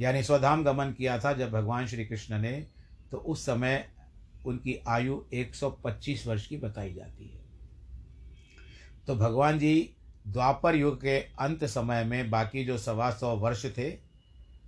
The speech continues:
सवा सौ वर्ष बाकी जो बचे थे, शेष थे, उसमें भगवान श्री कृष्ण ने अवतार धारण किया था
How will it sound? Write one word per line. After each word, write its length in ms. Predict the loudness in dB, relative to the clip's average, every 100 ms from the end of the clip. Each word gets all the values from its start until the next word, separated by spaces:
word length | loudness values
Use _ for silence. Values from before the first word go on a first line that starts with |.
| -20 -20 -20 -20 -20 -20 -20 -20 -16 -6
सवा 240 | 2 2
सौ 220 | 4 4
वर्ष 280 | 4 2 0
बाकी 320 | 0 0 0
जो 120 | 0 2
बचे 360 | 0 2 0
थे, 120 | 0 -2
शेष 420 | 2 2 2 0
थे, 220 | -2 -2 -8 -20 -14 -6
उसमें 280 | -4 0 2
भगवान 340 | 2 2 0
श्री 220 | 0 -2
कृष्ण 300 | -2 -4 -2
ने 100 | 0
अवतार 420 | 0 0 0 0
धारण 320 | 0 0 0 -2
किया 260 | -2 -4
था 320 | -4 -6 -8